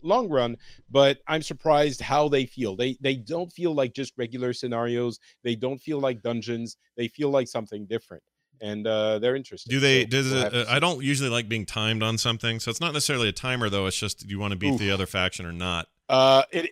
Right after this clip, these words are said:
Speaker 1: it is kind of a timer because you
Speaker 2: Okay.
Speaker 1: see the other faction ticking that Azerite, uh, you know, stash, and they're accumulating. And if they reach six thousand before you do, then you're toast.
Speaker 2: Well, when you
Speaker 1: So
Speaker 2: say you're toast, do I
Speaker 1: it's
Speaker 2: get anything for the f-,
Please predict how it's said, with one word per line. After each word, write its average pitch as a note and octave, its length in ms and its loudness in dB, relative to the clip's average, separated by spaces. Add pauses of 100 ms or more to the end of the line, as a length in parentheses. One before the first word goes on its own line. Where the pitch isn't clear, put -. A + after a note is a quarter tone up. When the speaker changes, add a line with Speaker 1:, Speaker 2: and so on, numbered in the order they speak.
Speaker 1:
it E3 140 2
is E3+ 240 6
kind C3+ 260 2
of A2+ 60 -2
a A2+ 60 -2
timer F#2 600 -4
because A#2+ 320 -2
you B2 60 -4
Speaker 2:
Okay. A#2+ 60 -6
Speaker 1:
see D3+ 320 -2
the C3 140 2
other B2 180 2
faction A#2 680 -4
ticking A#2 520 -4
that G#2+ 280 -2
Azerite, G#2+ 680 -4 (320)
uh, F#2+ 560 -4 (680)
you B2 160 -4
know, G2+ 280 0 (180)
stash, A2+ 680 0 (280)
and B2 200 -4
they're B2 520 4
accumulating. A2+ 920 -4
And A2+ 120 -4
if A2+ 120 -4
they A2+ 120 -2
reach B2 340 -6
six D3+ 200 -6
thousand C3+ 360 0
before B2+ 280 -6
you F3+ 160 -6
do, G#2 360 -6 (240)
then G#2 240 -4
you're G#2+ 120 -6
toast. C#3+ 440 -4 (220)
Speaker 2:
Well, B2 400 2
when A2 80 2
you C#3+ 80 4
Speaker 1:
So E3 120 2
Speaker 2:
say F3+ 60 4
you're D#3+ 80 4
toast, D#3+ 360 2
do B2+ 80 0
I - 20 2
Speaker 1:
it's A#2+ 80 0
Speaker 2:
get B2+ 160 0
anything C3+ 420 -2
for C#3 140 -8
the C3 60 -10
f-, - 120 -12